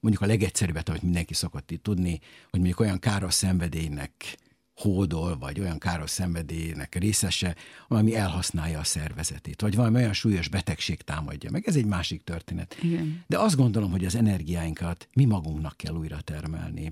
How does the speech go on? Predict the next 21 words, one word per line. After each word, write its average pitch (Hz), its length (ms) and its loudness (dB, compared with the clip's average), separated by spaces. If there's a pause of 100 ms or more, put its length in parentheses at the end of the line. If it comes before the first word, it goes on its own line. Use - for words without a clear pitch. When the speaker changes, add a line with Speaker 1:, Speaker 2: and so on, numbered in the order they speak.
Speaker 1:
Né-, 208 160 6
nem 175 200 4
várhatunk 170 440 -2
sehonnan 82 480 -2
kívülről 73 460 -4
segítséget, 78 720 -6
nincs 151 300 2
ilyen. 85 420 -6
Speaker 2:
Abszolút 185 340 0
nem 175 100 4
várhatunk 170 440 2
kívülről 165 360 2
segítséget 165 640 0
szerintem, 165 520 2
és 165 140 4
az 135 160 -2
egészségünket 147 1080 2
is 143 140 -2
tulajdonképpen 147 760 2
nekünk 143 360 4
magunknak 143 960 2